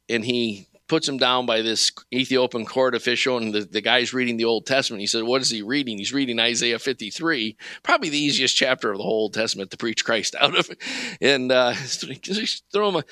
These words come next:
God gave Philip a soft one. <laughs> Philip hit it out of the park. So, uh, <laughs> I'm just adding a little color to your inter-, interpretation there. But, uh, the eunuch answered Philip and said, "Please tell me, of whom does the prophet say this?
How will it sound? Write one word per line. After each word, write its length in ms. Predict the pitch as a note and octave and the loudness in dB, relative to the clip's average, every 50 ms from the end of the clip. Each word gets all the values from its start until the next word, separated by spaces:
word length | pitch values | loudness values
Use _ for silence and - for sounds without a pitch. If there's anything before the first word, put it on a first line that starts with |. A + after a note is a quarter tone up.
| - - - - | -16 -18 -8 -2
God 240 | - D#3+ E3 D#3+ D#3 | 2 2 2 2 2
gave 180 | E3 D#3+ C#3 | 0 0 0
Philip 260 | - D3 C#3+ C#3 B2+ | 2 2 2 4 4
a 80 | A2 A2 | 2 2
soft 400 | - - C#3+ C3+ C#3 C3 - - | 2 4 4 4 4 2 0 -6
one. 140 | E2+ E2 - - - - A2 - - - - - - - | -12 -12 -12 -12 -12 -12 -12 -14 -14 -16 -16 -16 -16 -16
<laughs> 580 | - - _ _ _ - - - - - - | -18 -20 _ _ _ -20 -20 -20 -20 -20 -6
Philip 300 | - - F#3+ G3+ G3+ F3 | 0 2 4 4 4 4
hit 160 | E3+ F#3 F#3 | 4 4 4
it 100 | F#3 E3+ | 4 6
out 180 | E3 D#3 D#3 E3 | 6 6 6 4
of 80 | D#3+ - | 4 2
the 60 | - | 0
park. 320 | - A#2 C3 D3 E3 - - G#2 F#2+ - - - _ _ - - - - - - - - - _ _ | 2 2 4 4 2 0 -4 -10 -10 -14 -18 -20 _ _ -20 -20 -18 -16 -16 -18 -20 -20 -20 _ _
So, 400 | - - - F3 D#3 D3+ D3+ C#3+ | 0 2 4 6 6 6 6 6
uh, 220 | C#3+ C#3+ C#3+ C3+ C#3 - - - - - C#4 - - - | 6 6 6 4 2 2 0 -2 -4 -6 -4 -2 -4 -4
<laughs> 520 | - - - - - - - - - - - | -4 -6 -10 -10 -10 -10 -10 -12 -10 -6 -2
I'm 120 | C3+ C3 | -2 0
just 260 | B2 A2+ G2 - - | 0 2 0 0 0
adding 260 | - G2 G2 G2 F2+ F2 | 0 -2 -2 -2 -4 -6
a 60 | G2+ | -6
little 300 | A2 G#2+ G#2+ G#2+ A2+ - - - - - | -4 -2 0 0 0 -2 -4 -8 -8 -4
color 280 | - A#2+ G#2+ A2+ A2 A2+ | -2 -2 0 0 0 -2
to 140 | - B2+ B2 | 0 0 2
your 260 | C3 B2+ A#2 A#2+ - - - - | 4 4 4 2 0 -4 -6 -8
inter-, 280 | - B2 G#2+ G2+ D3 C#3 - - _ - | -6 -4 -2 0 -2 -2 -2 -6 _ -20
interpretation 680 | - - - - C3+ C#3 G#3+ A#3 E3 A#2 F#2+ F#2 F#2+ F#2 | -20 -10 -4 -2 -2 -2 -2 -6 -6 -6 -4 -4 -4 -6
there. 140 | F2 E2+ - - - - - - | -6 -10 -12 -14 -16 -16 -6 0
But, 220 | - D#3 D#3 - | 0 2 4 6
uh, 220 | F#3 D#3+ D#3+ C#3+ A#2 A2+ - - - _ _ - - - - - - - | 6 6 6 4 2 -2 -10 -20 -20 _ _ -20 -18 -16 -16 -16 -12 -4
the 80 | C3 D3+ | 2 4
eunuch 280 | F#3 G#3+ G#3+ G3+ D#3+ | 4 6 4 4 4
answered 320 | F3 F#3 F3+ - - E3 - | 4 4 4 4 2 0 2
Philip 300 | - E3 E3 E3 D#3+ D#3+ | 4 6 6 6 4 2
and 100 | C#3 - | 2 2
said, 260 | - C#3+ C#3 B2 - - - - - - - | 4 4 4 2 0 -6 -20 -20 -20 -20 -6
"Please 300 | - F#3 G#3+ B3 A#3+ - | -2 0 2 4 4 4
tell 220 | - - D#3+ C#3+ C#3 | 4 4 4 2 2
me, 160 | C#3+ D#3+ E3 | 2 2 2
of 140 | C#3+ A2 A2 | 2 2 2
whom 220 | D3+ E3 F#3 G3+ | 0 0 2 2
does 120 | F#3+ E3 | 0 0
the 100 | - C#3 | 0 0
prophet 420 | - - C3+ B2 B2+ C3 - B2+ A#2 | 0 0 2 4 4 2 2 2 2
say 320 | - - E3+ F3 D#3 A#2 | 2 4 4 4 2 0
this? 420 | F#2 - - - - - - - | -2 -6 -8 -4 -4 -2 -2 -4